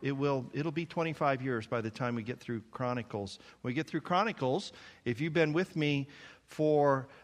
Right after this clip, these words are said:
the last twenty-five years, you've gotten the whole Bible. You've gotten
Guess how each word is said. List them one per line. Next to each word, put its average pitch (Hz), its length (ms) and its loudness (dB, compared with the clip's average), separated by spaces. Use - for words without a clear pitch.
the 127 100 4
last 147 480 4
twenty-five 156 760 2
years, 147 380 2
you've 135 160 -4
gotten 147 300 2
the 123 100 0
whole 160 400 0
Bible. 151 600 0
You've 110 180 -4
gotten 123 380 0